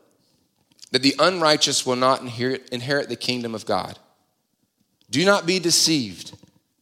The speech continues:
Neither the sexually immoral, nor idolaters, nor adulterers, nor men who practice homosexuality, nor thieves,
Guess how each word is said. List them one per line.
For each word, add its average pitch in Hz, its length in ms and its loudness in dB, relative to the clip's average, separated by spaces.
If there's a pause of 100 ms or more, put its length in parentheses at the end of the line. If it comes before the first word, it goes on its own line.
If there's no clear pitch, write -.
(320)
Neither 151 200 4
the 143 100 2
sexually 147 500 4
immoral, 131 460 -4 (680)
nor 127 340 4
idolaters, 120 800 4
nor 110 200 -2
adulterers, 135 800 0
nor 113 100 -2
men 120 200 0
who 143 80 -4
practice 127 420 0
homosexuality, 131 840 0
nor 110 160 -4
thieves, 156 640 2